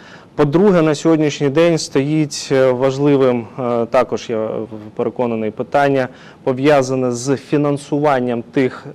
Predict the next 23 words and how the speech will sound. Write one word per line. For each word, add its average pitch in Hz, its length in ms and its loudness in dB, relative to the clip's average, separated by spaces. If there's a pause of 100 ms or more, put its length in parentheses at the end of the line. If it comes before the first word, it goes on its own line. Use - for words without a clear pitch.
(100)
е, 117 260 -2 (560)
територіальних 127 560 2
громад, 135 340 -2
які 143 260 -4
приєднуються 165 1000 0
для, 139 260 0
до 143 260 -2
вже 135 220 -2
сформованих 151 720 0
спроможних 120 540 -4
громад. 110 320 -12 (800)
Якщо 131 320 2
не 156 100 4
буде 143 260 2
проголосований 135 800 0
даний 123 260 -2
законопроект, 131 960 -4
е, - 20 -2
виникає 131 600 0
ціла 127 360 -4
низка 127 580 -2 (180)
проблем 127 460 0
саме 123 440 -4